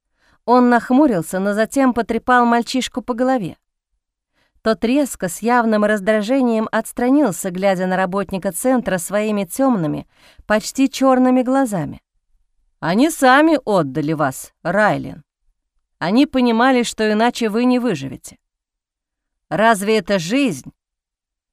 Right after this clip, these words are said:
Каждый день вы что-то с нами делаете, колите, усыпляете,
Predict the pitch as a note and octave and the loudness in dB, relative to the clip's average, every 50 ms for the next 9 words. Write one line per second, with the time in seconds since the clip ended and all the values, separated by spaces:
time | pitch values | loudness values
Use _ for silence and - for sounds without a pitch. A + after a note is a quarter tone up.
0 | _ _ _ _ _ - F#3+ G#3+ B3 B3 G#3+ G3 A#3 A#3 F#3+ G#3 B3+ B3+ B3 A3+ | _ _ _ _ _ 0 2 4 4 4 2 0 -4 -2 0 2 2 2 2 2
1 | G#3+ G#3+ A3 - - A#3+ A#3 G3 A#3 A3 - A3+ A#3 A#3+ A#3+ A#3+ A#3+ G3 F3+ A3+ | 0 -2 -4 -4 -2 -4 -2 -2 -2 -4 0 0 2 2 4 2 2 0 0 -2
2 | A3 G3+ D#3+ C#3 C3+ C#3 - - - D3 - _ _ _ _ _ _ _ _ - | 0 0 0 -2 -4 -8 -10 -14 -18 -20 -20 _ _ _ _ _ _ _ _ -2
3 | G#3 A3+ A#3 A3+ G3 F#3 E3+ - - D#3+ C#3+ C#3+ - _ _ _ _ _ - G3 | 2 2 2 2 2 -2 -4 -6 -6 -6 -6 -8 -10 _ _ _ _ _ -6 -6
4 | A3+ A#3 - C#4 - - A3+ G3+ G#3 G3+ G3 F3 D#3+ D#3 - - D#3 C#3+ F3 | -4 -2 -2 -2 -2 -2 0 2 4 4 4 2 0 -2 -6 -10 -12 -12 -12